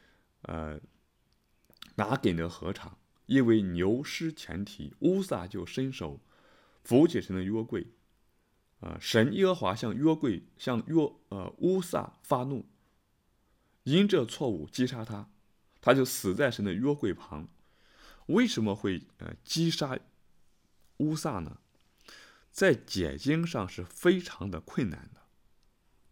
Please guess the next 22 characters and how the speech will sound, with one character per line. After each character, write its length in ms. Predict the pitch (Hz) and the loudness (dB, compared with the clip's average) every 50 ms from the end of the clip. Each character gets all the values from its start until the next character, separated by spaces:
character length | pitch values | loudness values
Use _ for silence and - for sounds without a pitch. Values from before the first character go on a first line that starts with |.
| _ _ _ _ _ _ _ _ _ _ | _ _ _ _ _ _ _ _ _ _
困 200 | - - 240 139 | -8 -4 -4 -4
难 180 | - 71 - | -4 -6 -12
的。 140 | - - - _ _ _ _ _ _ _ _ _ _ _ _ _ - - - - - - _ _ _ | -14 -18 -20 _ _ _ _ _ _ _ _ _ _ _ _ _ -20 -20 -20 -20 -20 -20 _ _ _
呃， 180 | - 110 107 107 | -2 -2 -2 0
在 220 | 107 - 226 208 | 2 4 4 6
民 220 | 156 123 120 143 | 6 6 4 2
数 220 | 185 - - 185 147 | 2 0 2 0 0
记 380 | 147 - 160 127 98 - - - _ - | 0 0 0 -2 -2 -2 -4 -12 _ -14
四 220 | - - - 208 | -4 0 2 4
章 160 | 170 160 160 | 4 4 2
十 180 | 156 - - 139 | 0 -2 -2 -2
五 200 | 131 113 80 78 | -2 -2 -2 -4
节 260 | - 78 80 87 - - | -4 -4 -4 -4 -4 -8
曾 220 | - - - 92 95 | -12 -8 -6 -4 -4
经 120 | 90 95 | -4 -6
说 160 | 98 - 90 | -6 -6 -6
呀 160 | 82 78 73 - _ - - - _ _ _ _ | -6 -6 -8 -10 _ -20 -20 -20 _ _ _ _
，“不 240 | - - 262 226 170 | -2 2 4 4 4
可 260 | - - - 98 82 | 2 0 -4 -4 -4
摸 260 | 76 85 104 117 135 143 | -2 0 0 0 0 -2
圣 220 | - - 127 98 | -2 -4 -4 -2
物， 240 | 90 95 87 - | -2 -4 -6 -6